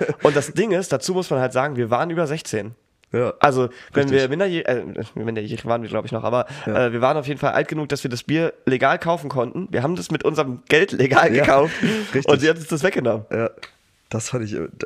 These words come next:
Speaker 2: da
Speaker 1: Ich
Speaker 2: muss ich jedes Mal dran denken.
Speaker 1: Ja, ich, also es gibt ja so ein, zwei
Speaker 2: <laughs>
Speaker 1: Storys von ihr, äh,
Speaker 2: Ja, da kann man wirklich noch ein,
Speaker 1: ja,
Speaker 2: ein, zwei
Speaker 1: wir haben ja
Speaker 2: Storys
Speaker 1: gesagt,
Speaker 2: erzählen,
Speaker 1: eigentlich
Speaker 2: ne?
Speaker 1: müssen wir irgendwann eine, eine
Speaker 2: Ja.
Speaker 1: Schulstory ma-, also eine Schulfolge machen, wo wir dann
Speaker 2: Genau.
Speaker 1: wirklich nur Storys aus der Schule erzählen. Weil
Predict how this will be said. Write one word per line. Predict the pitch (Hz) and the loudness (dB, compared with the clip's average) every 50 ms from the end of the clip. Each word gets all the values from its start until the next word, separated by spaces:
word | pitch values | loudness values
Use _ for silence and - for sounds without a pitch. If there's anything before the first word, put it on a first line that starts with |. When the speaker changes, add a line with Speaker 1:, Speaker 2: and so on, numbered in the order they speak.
| - | -4
Speaker 2:
da | - 101 98 | -2 2 2
Speaker 1:
Ich | 120 107 110 | 2 2 0
Speaker 2:
muss | 135 123 120 | -2 -4 -4
ich | 110 | -4
jedes | 123 135 139 139 127 | -4 -4 -4 -4 -6
Mal | 143 | -6
dran | 113 117 120 113 | -4 -4 -2 -2
denken. | 113 113 - - 139 | -2 -4 -2 2 4
Speaker 1:
Ja, | 147 131 - | 4 4 4
ich, | 127 120 - 76 85 - - | 0 -4 -8 -12 -10 -4 -2
also | - - 143 127 127 120 | 0 0 0 0 -2 -2
es | 123 123 - | -2 -2 0
gibt | - 170 - | 0 2 2
ja | 165 147 | 2 2
so | 135 143 | 4 2
ein, | - 143 147 | 2 2 0
zwei | - 151 139 | 0 -2 -2
Speaker 2:
<laughs> | |
Speaker 1:
Storys | 135 - 135 139 143 147 147 - - - - - - - - - - - - - | 0 0 0 0 0 0 -4 -6 -10 -14 -16 -14 -14 -14 -14 -16 -18 -18 -8 -2
von | - 147 139 127 | 0 0 2 2
ihr, | 135 139 135 135 135 139 135 - | 4 4 4 4 2 0 -2 0
äh, | - 139 131 127 123 123 117 | 2 2 4 4 4 4 4
Speaker 2:
Ja, | 113 120 117 | 2 2 2
da | 120 131 123 | 2 0 0
kann | - 147 143 | 0 -2 0
man | 135 135 139 123 | 0 0 -2 -4
wirklich | 131 - 131 123 | -4 -4 -4 -4
noch | 113 110 - | -4 -2 -2
ein, | - 113 120 120 | -2 -2 0 2
Speaker 1:
ja, | 135 131 131 135 135 135 131 | 4 6 8 8 8 6 4
Speaker 2:
ein, | 120 | 4
zwei | 113 | 4
Speaker 1:
wir | 131 131 | 4 6
haben | 139 - | 6 6
ja | 156 | 4
Speaker 2:
Storys | |
Speaker 1:
gesagt, | 143 131 156 151 139 | 2 2 2 2 4
Speaker 2:
erzählen, | 135 139 | 4 2
Speaker 1:
eigentlich | - - | 2 2
Speaker 2:
ne? | 110 | 0
Speaker 1:
müssen | 110 - 123 151 | 0 0 0 2
wir | 143 139 | 2 2
irgendwann | 131 131 135 139 135 131 | 2 2 0 0 0 0
eine, | 131 127 - | 0 -2 -2
eine | 135 123 | 0 0
Speaker 2:
Ja. | 123 | 0
Speaker 1:
Schulstory | 120 113 165 165 165 - - 156 151 151 143 | 0 0 0 0 -2 0 0 0 0 0 0
ma-, | 143 131 139 | -2 -2 0
also | - - 135 123 | 0 0 0 0
eine | 123 120 | 0 -4
Schulfolge | - - 160 160 151 - - 151 151 143 143 | -2 -2 -2 -2 -2 0 0 0 0 0 0
machen, | 139 135 135 135 131 123 | -2 -2 -4 -4 -4 -4
wo | 123 120 | -4 -2
wir | 120 117 | -2 -2
dann | 123 123 120 | -2 -2 -4
Speaker 2:
Genau. | - 117 107 107 104 104 | -4 -4 -4 -2 -2 -2
Speaker 1:
wirklich | 120 123 117 120 | -2 -2 -2 -2
nur | 123 131 135 127 123 110 - - | 0 2 2 2 2 0 -2 -6
Storys | - - - 131 120 120 117 123 | -10 -6 -2 -2 -2 -2 -2 -6
aus | 117 | -6
der | 113 113 | -8 -6
Schule | - - 131 120 120 117 | -6 -4 -2 -2 0 -2
erzählen. | - 107 - - 117 123 127 | -2 -2 -2 -2 -2 -2 -2
Weil | 131 | -6